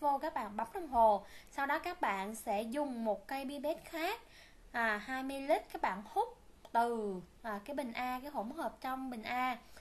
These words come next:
ra một cái bình B. Và chúng ta mang đi định lượng. Vậy thì tại cái bước này chúng bạn, các bạn phải chuẩn bị đầy đủ. Thứ nhất là cây pipette hút ethylene acetate. Thứ hai là bóp cao su. Thứ ba là cây pipette để hút hỗn hợp trong bình A ra.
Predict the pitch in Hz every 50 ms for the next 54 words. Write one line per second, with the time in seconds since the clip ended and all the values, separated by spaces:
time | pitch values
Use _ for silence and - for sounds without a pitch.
0 | - - - - - 247 262 269 269 269 269 269 240 208 - 254 294 269 277 254
1 | 240 240 233 262 277 285 277 233 208 - - - - - - - - - - -
2 | - - - 226 226 226 220 220 262 277 330 330 349 311 302 294 285 285 294 285
3 | 285 285 285 277 285 285 247 233 208 214 220 214 202 196 196 202 214 226 - -
4 | - - - 208 214 214 262 233 - 254 214 190 202 220 262 262 311 381 427 440
5 | 392 330 262 233 214 233 294 302 285 208 175 180 196 - - - 330 339 311 202
6 | 185 190 - 254 240 247 - 277 311 294 208 196 202 226 226 220 214 220 214 208
7 | 220 294 - - - - - - - 320 330 349 392 427 440 370 - - 262 254
8 | 247 285 285 277 302 370 381 - 381 440 440 - - 285 277 - 294 269 277 269
9 | 269 269 - 269 269 - 294 277 302 359 - - - - - - - - - -
10 | - 320 381 403 381 339 294 294 285 285 277 269 - - - - - - - 226
11 | 208 247 302 - - 240 294 294 - - 294 294 294 294 285 285 - 320 320 311
12 | 302 294 294 294 277 269 240 226 - 254 269 269 247 277 285 262 254 285 320 381
13 | - 254 247 233 233 262 302 392 466 453 - - 202 196 254 339 349 294 214 208
14 | 208 - - 277 269 285 277 254 262 226 226 - 254 262 269 269 277 269 277 277
15 | 277 277 262